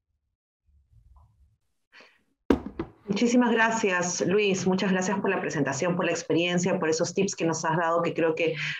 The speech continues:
a nuestra comunidad nos puede servir bastante. Luis, y acá tengo unas preguntas. Eh, quisieran los chicos saber un poco más de, de la sede de la red Anahuac, ¿no? ¿Cuántas universidades son? ¿Ustedes dónde están localizados? Eh,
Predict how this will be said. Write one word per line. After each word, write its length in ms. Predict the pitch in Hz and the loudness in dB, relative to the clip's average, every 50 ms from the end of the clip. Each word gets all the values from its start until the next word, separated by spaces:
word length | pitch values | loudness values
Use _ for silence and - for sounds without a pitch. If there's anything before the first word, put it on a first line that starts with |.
| - - | -8 -4
a 80 | 180 | -2
nuestra 280 | 180 175 175 175 170 - | -2 0 0 0 -2 0
comunidad 380 | - 160 156 156 156 160 165 | 0 2 2 2 2 2 2
nos 160 | 180 165 - - | 0 0 0 0
puede 200 | 175 175 170 170 | 2 2 2 2
servir 340 | 170 156 147 151 156 156 | 2 2 2 2 2 0
bastante. 800 | 151 147 127 - - - 165 156 156 151 147 170 196 247 262 - - _ _ _ _ _ _ _ _ - - - | 0 -4 -6 -6 -4 -2 0 2 2 0 0 2 0 0 0 -2 -6 _ _ _ _ _ _ _ _ -12 -4 0
Luis, 280 | 214 226 220 202 - | 0 2 2 2 2
y 80 | - 196 | 2 2
acá 220 | 190 190 208 208 | 2 2 0 2
tengo 300 | - 240 240 247 247 254 | 2 4 4 6 6 6
unas 500 | 254 247 240 233 233 240 247 247 247 - | 6 6 6 6 4 4 2 2 0 -2
preguntas. 720 | - - 185 170 165 175 185 180 175 170 156 139 139 139 - - - - - - - - - - | -4 -2 0 2 4 4 4 2 2 0 0 -2 -4 -4 -6 -8 -8 -8 -8 -8 -10 -12 -8 -4
Eh, 340 | - 196 190 190 190 185 185 | -2 0 2 2 2 2 2
quisieran 580 | 220 220 226 269 254 285 302 320 330 320 - - | 0 2 2 2 2 2 2 4 2 2 2 0
los 180 | 202 214 190 202 | 0 0 0 0
chicos 260 | - 214 - 254 247 | 0 0 0 0 2
saber 180 | 240 233 214 | 2 4 4
un 120 | 240 240 233 | 6 6 6
poco 240 | 240 247 - 269 254 | 4 4 2 4 4
más 320 | 240 233 233 233 220 214 | 4 4 4 2 2 4
de, 360 | 233 226 220 202 - 185 170 165 | 2 2 2 2 0 0 0 2
de 120 | 170 170 | 2 2
la 120 | 165 160 | 2 2
sede 380 | 156 - - 180 185 190 190 196 | 0 0 0 2 2 2 2 2
de 60 | 190 | 2
la 140 | 175 170 - | 2 0 0
red 180 | 185 208 190 - | 0 0 0 0
Anahuac, 640 | 185 196 190 156 143 147 180 165 139 131 135 - - - | 0 2 2 2 2 2 2 2 2 0 -2 -6 -8 -2
¿no? 240 | 147 160 196 240 - - - - - _ _ | 0 2 2 0 0 -4 -16 -20 -20 _ _
¿Cuántas 300 | - 208 202 214 208 - | -2 0 0 0 2 2
universidades 760 | 208 185 170 165 160 160 156 160 - 160 156 156 160 156 - | 4 4 4 4 2 0 0 0 0 0 2 2 0 0 0
son? 360 | - 240 233 233 233 226 214 - | -2 0 0 2 2 2 2 2
¿Ustedes 340 | 170 - 175 196 190 185 | 0 0 0 -2 0 2
dónde 260 | 165 196 208 220 214 196 | 2 2 4 4 2 2
están 260 | 196 180 190 165 165 | 2 0 -2 0 0
localizados? 1400 | 165 160 - 156 147 139 139 - - 214 220 220 220 214 208 208 202 196 196 196 196 190 190 190 190 190 - - | 0 0 0 0 0 0 0 0 2 4 4 4 4 4 2 2 2 2 4 4 4 4 4 2 0 -2 -4 -2
Eh, 380 | 165 170 160 156 156 156 151 | 0 2 2 4 2 2 2